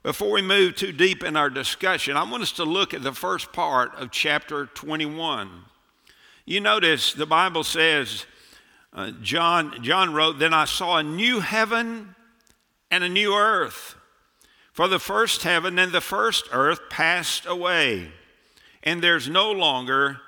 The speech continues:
any sea." Now, what John sees here is absolutely breathtaking.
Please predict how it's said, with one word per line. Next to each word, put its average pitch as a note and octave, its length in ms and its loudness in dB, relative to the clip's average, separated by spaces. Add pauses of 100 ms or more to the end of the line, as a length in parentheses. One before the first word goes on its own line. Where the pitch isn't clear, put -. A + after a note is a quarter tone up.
any D3 460 -2 (460)
sea." F2+ 640 -8 (1700)
Now, E3+ 100 -2
what G3 220 2
John A3+ 400 0
sees A3 480 0
here C3+ 320 2
is C3+ 300 -4
absolutely D3 580 -2
breathtaking. B2+ 840 -4